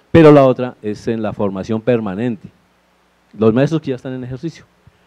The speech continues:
¿cómo les acompañamos con estrategias de autocuidado y de, eh, desarrollo socioemocional? Y creo que en el país ya hay avances interesantes. Eh,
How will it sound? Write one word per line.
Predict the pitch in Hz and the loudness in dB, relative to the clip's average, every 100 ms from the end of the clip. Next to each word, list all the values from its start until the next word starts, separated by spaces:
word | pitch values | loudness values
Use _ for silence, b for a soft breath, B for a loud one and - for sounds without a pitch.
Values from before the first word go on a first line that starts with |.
| _ - | _ 0
¿cómo | 135 143 | 2 4
les | 135 | 2
acompañamos | 135 131 127 117 117 117 | 0 -2 -4 -4 -4 -4
con | 110 98 | -8 -8
estrategias | 95 90 101 113 156 185 _ b _ | -10 -10 -8 -6 -6 -8 _ b _
de | - | -2
autocuidado | 110 110 107 - 104 101 120 160 175 b b _ | 0 0 -2 0 0 0 0 -2 -6 b b _
y | 135 131 131 | -2 0 0
de, | 123 123 120 120 _ | 0 2 0 -2 _
eh, | 95 | -10
desarrollo | 92 98 95 104 110 | -8 -6 -6 -4 -6
socioemocional? | 104 98 90 92 95 101 | -8 -10 -12 -10 -8 -10
Y | 120 | -10
creo | - 143 | -2 -2
que | 147 | 0
en | 117 | -6
el | 104 | -6
país | 95 98 | -8 -8
ya | 101 101 | -8 -6
hay | 107 | -6
avances | 101 101 104 101 - | -6 -8 -14 -16 -18
interesantes. | 92 85 87 87 170 117 90 b b b _ | -18 -12 -6 -2 -2 -4 -12 b b b _
Eh, | - 92 | -12 -8